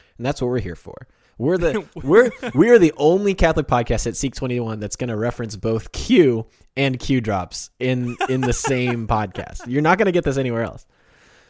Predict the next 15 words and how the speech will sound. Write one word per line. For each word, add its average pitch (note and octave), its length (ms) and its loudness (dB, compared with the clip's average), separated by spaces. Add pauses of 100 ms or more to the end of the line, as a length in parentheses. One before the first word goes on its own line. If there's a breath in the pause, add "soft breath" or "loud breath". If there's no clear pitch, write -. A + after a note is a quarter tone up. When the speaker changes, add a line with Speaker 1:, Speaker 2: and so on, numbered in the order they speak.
(340 soft breath)
Speaker 2:
Very B2+ 360 -4
Speaker 1:
Uh, - 20 -10
Speaker 2:
different C#3+ 240 -10
from B2 140 -14
eye A#2 180 -10
drops. - 400 -18 (2000)
Speaker 1:
I A#2 140 0
imagined, G2 640 -6
like, F#2 140 -8
the - 120 -10
Apple F#2+ 340 -4
logo, G2+ 320 -2
like, F2+ 240 -8
eye F2 440 -4
drops. E2+ 680 -10